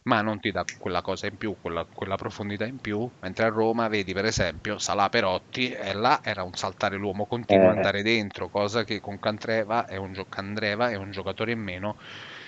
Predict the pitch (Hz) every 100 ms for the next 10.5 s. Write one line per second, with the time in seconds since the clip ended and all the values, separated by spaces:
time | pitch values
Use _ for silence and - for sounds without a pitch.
0 | - - - 90 - 107 101 117 92 80
1 | 90 92 - 95 95 110 - 117 113 87
2 | - 101 101 107 110 135 123 117 101 92
3 | - - 85 - - - - - - -
4 | - - - - 143 147 135 98 104 104
5 | 117 135 131 107 120 107 107 104 - 95
6 | 92 95 123 107 95 113 127 - 104 98
7 | 98 98 - 104 95 - 95 117 123 95
8 | 95 101 - 92 95 101 98 95 95 90
9 | 92 92 - _ _ - - - 104 98
10 | 92 87 85 65